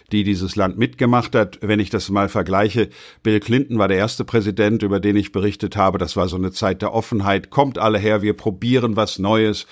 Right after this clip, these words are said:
Das war die Zeit von Dotcom, die Entwicklung des Internets.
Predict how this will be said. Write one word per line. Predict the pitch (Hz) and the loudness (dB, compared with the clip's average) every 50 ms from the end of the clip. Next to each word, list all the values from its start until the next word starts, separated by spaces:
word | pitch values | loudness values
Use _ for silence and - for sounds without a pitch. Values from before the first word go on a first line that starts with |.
| - - - - | -20 -20 -14 -6
Das | - 98 98 95 - - | -4 -2 -2 -2 -2 0
war | 113 104 101 | 0 0 0
die | 107 98 | -2 -4
Zeit | - - 123 107 104 98 | -4 0 0 0 0 0
von | - 110 104 95 92 85 | -2 -4 -4 -2 -2 0
Dotcom, | 117 110 107 - - - - 110 107 107 113 120 117 110 110 101 | 2 2 0 0 -6 -8 -2 0 0 2 2 2 0 -2 -2 -2
die | 95 101 101 | -2 -2 0
Entwicklung | 95 92 92 113 117 117 - 101 95 | 0 -2 -2 -4 -4 -2 -4 -6 -6
des | 95 87 | -6 -6
Internets. | - 104 120 120 131 127 120 123 120 113 - - - | -4 -4 -4 -2 -2 -2 -2 -2 -4 -6 -8 -14 -16